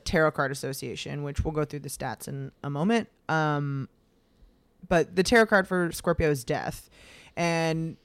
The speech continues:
if you are familiar with the tarot, you know that that's not the end of the death, the deck. I mean, the major arcana. So it's not, it's not death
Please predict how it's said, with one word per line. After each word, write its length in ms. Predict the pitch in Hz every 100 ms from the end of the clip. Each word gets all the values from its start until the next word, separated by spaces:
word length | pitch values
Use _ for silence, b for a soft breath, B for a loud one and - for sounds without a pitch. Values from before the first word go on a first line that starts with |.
| - _ _ _ -
if 220 | 175 -
you 140 | 175
are 120 | 170
familiar 420 | 165 156 160 160 156
with 200 | 151 -
the 60 |
tarot, 380 | 139 135 143 156
you 140 | 160
know 180 | 156 156
that 140 | 151 -
that's 220 | 147 -
not 240 | 151 -
the 200 | 156 160 165
end 180 | 165 160
of 140 | 151
the 80 | 143
death, 320 | 107 135 - _ _ _
the 160 | 156 156
deck. 460 | 139 156 131 - - _
I 60 | 165
mean, 160 | 156 151
the 140 | 147
major 360 | 139 151 143 151
arcana. 460 | 147 160 151 147
So 180 | 151 151
it's 200 | 147 -
not, 300 | 160 160 156 - b b b b b
it's 220 | 165 -
not 260 | 175 175 -
death 480 | 160 156 151 -